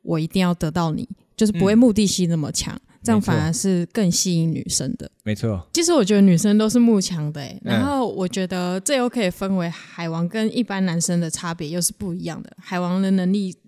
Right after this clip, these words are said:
Speaker 1: 就是特别相当的，然后我觉得一般的男生通常就是，呃，会被我的外在给影响。
Speaker 2: 啊。
Speaker 1: 对，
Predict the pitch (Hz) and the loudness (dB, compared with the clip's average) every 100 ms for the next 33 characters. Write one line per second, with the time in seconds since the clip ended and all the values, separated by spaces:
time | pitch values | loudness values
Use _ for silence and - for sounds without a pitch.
0 | - 196 180 190 185 190 220 170 156 160 | -10 -8 -4 -4 -4 -6 -8 -8 -10 -10
1 | 160 160 151 151 143 127 _ _ _ - | -8 -10 -8 -10 -10 -14 _ _ _ -10
2 | 170 185 214 190 175 196 254 285 277 240 | -4 -2 -2 -4 -6 -6 -6 0 2 4
3 | 175 165 165 180 180 185 196 185 170 165 | 2 0 -2 -2 -2 -2 -2 -2 -4 -4
4 | 170 - 170 170 - 233 _ _ _ _ | -6 -6 -6 -8 -10 -20 _ _ _ _
5 | _ - 170 165 165 254 247 208 - 214 | _ -10 -8 -8 -6 -4 -2 -4 -2 -2
6 | 170 151 190 165 175 151 160 - 135 170 | -4 -6 -8 -6 -8 -10 -12 -12 -8 -6
7 | - 139 - _ _ 117 110 104 90 208 | -6 -8 -14 _ _ -8 -8 -10 -8 -6
8 | 175 | -6